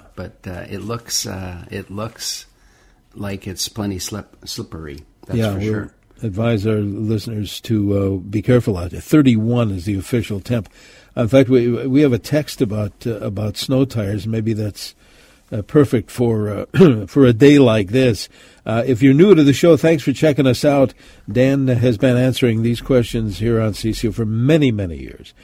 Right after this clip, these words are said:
Speaker 2: And, uh, you don't have to be a motorhead or a gearhead to, to ask, you know, any detailed <laughs> questions, any kind of a car care question. Uh, we welcome those either by phone or by text. If you, uh, wanna chat with Dan, great.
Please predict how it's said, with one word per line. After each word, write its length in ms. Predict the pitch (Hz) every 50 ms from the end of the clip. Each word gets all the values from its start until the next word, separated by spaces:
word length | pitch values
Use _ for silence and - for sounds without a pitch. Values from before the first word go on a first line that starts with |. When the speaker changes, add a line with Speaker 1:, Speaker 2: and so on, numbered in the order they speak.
| _ _ _ _ _ _ _
Speaker 2:
And, 340 | - - 104 104 101 98 98
uh, 40 | 107
you 180 | 104 104 110
don't 160 | 127 139 139 135
have 160 | 135 135 131
to 80 | 135
be 160 | 117 113 113 110
a 40 |
motorhead 560 | 107 104 113 120 120 113 113 104 107 113 110 101
or 120 | 98 101
a 60 | 98
gearhead 580 | 85 101 113 120 110 90 92 101 98 98 92 90
to, 120 | 101 107 104
to 200 | - - 107 110
ask, 380 | 110 101 101 95 - - - - -
you 140 | - 123 104
know, 100 | 104 107
any 240 | 110 110 104 101 95
detailed 520 | 87 95 113 117 - - 123 113 104 95
<laughs> 100 | - -
questions, 340 | - 131 - - 90 87 92
any 220 | - 113 190 160
kind 260 | - - 139 131 131 127
of 80 | 110
a 140 | 113 104 - _ - - - - - -
car 220 | - 131 131 127
care 240 | - - 131 117 110
question. 560 | - - 123 120 107 - - 135 123 131 - _ _ _ - _ _ _ -
Uh, 440 | - 117 110 107 107 104 107 107 104
we 240 | 104 107 117 120 113
welcome 400 | 110 117 127 131 127 - 143 131
those 240 | 127 135 135 117 143
either 220 | 185 214 208 170
by 200 | 123 135 123 120
phone 400 | 110 - - 135 127 120 120 113
or 140 | 117 113 107
by 240 | 90 104 101 98 92
text. 500 | - - - 123 135 147 - - - -
If 220 | 117 101 - -
you, 300 | 117 113 110 107 107 107
uh, 80 | 110 107
wanna 260 | 101 117 120 117 117
chat 300 | - - 131 135 135 131
with 160 | 127 120 98
Dan, 280 | 113 117 120 127 120 104
great. 360 | 98 117 123 135 139 -